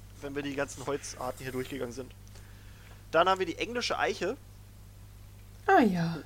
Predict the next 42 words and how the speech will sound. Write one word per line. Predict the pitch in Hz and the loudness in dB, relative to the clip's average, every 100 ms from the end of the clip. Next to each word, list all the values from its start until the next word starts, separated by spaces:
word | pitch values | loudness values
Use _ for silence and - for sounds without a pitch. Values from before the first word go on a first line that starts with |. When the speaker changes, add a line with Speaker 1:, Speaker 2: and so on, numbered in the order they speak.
| - | -6
Speaker 1:
oh, | |
Speaker 2:
schön. | 170 - 185 170 - | -4 -2 -2 -2 -4
Speaker 1:
oh, | 135 | -10
oh, | - - | -10 -12
oh. | - - - - | -12 -14 -18 -12
Genau. | - - - - - - - | -12 -12 -16 -16 -16 -10 0
Als | 147 - | 0 4
Zauberstab | 190 226 233 - 220 214 | 4 6 4 4 4 4
für | 185 | -4
gute | - 247 311 233 | -6 -2 0 0
und | 196 | -2
für | - | -4
schlechte | 196 170 185 190 | -4 -2 -2 -2
Tage | 170 151 160 | 4 4 4
ist | 165 - | -2 -6
dies | 196 202 | -4 0
ein | 170 | 0
Freund, | - 139 127 - | 0 0 0 -2
ach | - | -6
schön, | - 127 120 233 - | -4 -4 4 4 4
<laughs> | 359 - | 0 4
der | 165 | 6
so | 196 | 4
treu | - - 262 | 4 8 10
ist | 240 214 185 | 8 2 0
wie | |
der | 190 190 | 2 2
Zauberer, | - 151 147 160 151 | 4 2 4 4 4
der | 156 143 | 4 2
seiner | 135 143 156 | 2 2 2
würdig | 151 151 139 | 0 -2 -4
ist. | 131 - - - - - - | -8 -10 -14 -14 -12 -14 -4
Zauberstäbe | - 240 269 240 233 220 | 6 6 6 0 0 0
aus | 175 170 | 0 0
englischer | 196 226 214 185 | -4 -2 0 2
Eiche | 147 185 160 | 2 2 0
erfordern | 135 - 151 151 | -4 0 2 2
starke, | - - 185 233 233 | 0 6 8 8 2
mutige | 180 196 202 196 180 | -4 -6 -6 -4 -2
und | 269 - | 0 2
loyale | 233 180 156 170 | 4 6 6 4
Partner. | - 131 120 - - | 0 -4 -4 -10 -10